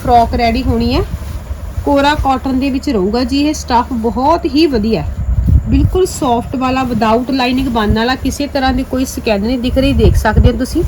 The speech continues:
ਤੁਹਾਨੂੰ ਦਿਖਾ ਰਹੇ ਹਾਂ, ਠੀਕ ਹੈ ਜੀ। ਕਿਸੇ ਵੀ ਤਰ੍ਹਾਂ ਦੀ ਕੋਈ ਸਕੈਨ ਨਹੀਂ ਦਿਖ ਰਹੀ ਇਹਦੇ ਵਿੱਚ ਦੀ। ਇਹ ਦੇਖੋ ਜੀ, ਇੱਦਾਂ ਕਲੀਆਂ ਬਣੀਆਂ ਹੋਈਆਂ, ਕਲੀਆਂ ਨੂੰ ਕੱਟ ਕੱਟ ਕੇ ਲੌਂਗ ਫਰੋਕ ਬਣਨੀ ਹੈ ਜੀ ਇਹਦੀ।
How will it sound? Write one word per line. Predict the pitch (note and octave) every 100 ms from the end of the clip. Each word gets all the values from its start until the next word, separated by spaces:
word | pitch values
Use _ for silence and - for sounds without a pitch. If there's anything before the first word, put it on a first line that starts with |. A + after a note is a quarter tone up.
| - - -
ਤੁਹਾਨੂੰ | - A#3+ A3+
ਦਿਖਾ | A3 - G3
ਰਹੇ | G#3 A3+
ਹਾਂ, | D4+ - - - - - - - - -
ਠੀਕ | C4+ C4
ਹੈ |
ਜੀ। | C#4+ D#4
ਕਿਸੇ | - C4+ D4
ਵੀ | D4+
ਤਰ੍ਹਾਂ | - B3+
ਦੀ | B3
ਕੋਈ | B3+ B3+ C#4+
ਸਕੈਨ | - - A#3 A3+ A#3+
ਨਹੀਂ | B3+
ਦਿਖ | C4+ C#4
ਰਹੀ | C4+ C#4
ਇਹਦੇ | C#4
ਵਿੱਚ | C#4 C#4+
ਦੀ। | C4 E4+ - - - - - - - -
ਇਹ | B3+
ਦੇਖੋ | B3 C4+ C#4+
ਜੀ, | C#4
ਇੱਦਾਂ | B3 B3+
ਕਲੀਆਂ | C4 B3 A#3+ B3
ਬਣੀਆਂ | A#3 B3 B3+ B3+
ਹੋਈਆਂ, | B3+ C4 F4+ -
ਕਲੀਆਂ | A#3+ A#3
ਨੂੰ | A#3+ A#3+
ਕੱਟ | A3+ A3+
ਕੱਟ | A3+ A#3 B3
ਕੇ | C4 D4 - - - - -
ਲੌਂਗ | A3+ A#3+ B3+ D4
ਫਰੋਕ | C#4+ C#4+ A3+ G#3+
ਬਣਨੀ | G3+ F#3+ F3+ F3+
ਹੈ | F3+
ਜੀ | - F3
ਇਹਦੀ। | D3+ -